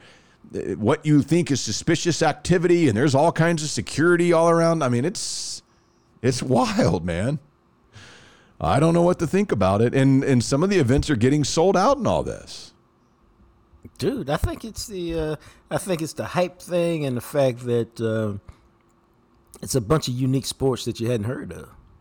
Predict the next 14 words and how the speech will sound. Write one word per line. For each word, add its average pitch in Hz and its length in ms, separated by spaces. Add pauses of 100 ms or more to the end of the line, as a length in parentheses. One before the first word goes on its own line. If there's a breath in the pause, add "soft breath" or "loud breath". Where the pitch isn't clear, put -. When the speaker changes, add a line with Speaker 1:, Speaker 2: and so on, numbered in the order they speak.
Speaker 1:
Yeah, 180 200
there's 208 180
a 196 80
lot 127 200
of 104 60
that, 87 200
I 82 100
think. 73 420 (440)
So 123 340
we'll 165 180
see. 98 300
But 104 200
I, 104 180
uh, 80 180